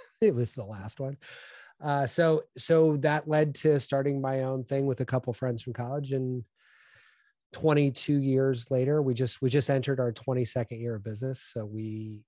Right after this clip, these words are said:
you know, we're, we're just going into that, and it's still going. That little tiny dream hatched in a studio apartment in Manhattan is now, you know, what it is. And so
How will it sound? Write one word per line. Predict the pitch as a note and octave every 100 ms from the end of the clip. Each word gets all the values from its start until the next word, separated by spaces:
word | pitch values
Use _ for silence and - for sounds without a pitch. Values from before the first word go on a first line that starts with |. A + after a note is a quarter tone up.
| _ _
you | B2
know, | A2+
we're, | A#2+ G#2+ -
we're | A#2+
just | G#2+ B2 A2
going | B2 A#2
into | A#2+ A2+
that, | A2+ A#2+ A#2 _ _
and | C3 A#2+ A#2+ A#2
it's | A#2+ A#2 -
still | - C3+
going. | C3+ D3 - - _ _
That | A#2+ A#2
little | C3+ C3+
tiny | - C3+ C3+ B2+
dream | A2+ B2 C3+ C3+
hatched | G#2+ A#2+ A#2+ - -
in | A#2+
a | A2+ A2 G2 _ _ _ _ _ -
studio | - C#3 B2+ A#2+
apartment | G#2+ A#2+ A#2 A#2+
in | A#2
Manhattan | A2+ G#2+ A2+ A#2+ B2+ C3 _
is | A#2 A2 G#2
now, | G#2+ A2 A2 G#2 _ _ _ -
you | A2+
know, | G2+ A2 _ _ _ _ _
what | A#2+ A2
it | A2+
is. | C3 G#2+
And | - B2+ A#2+ G#2+
so | - B2+ B2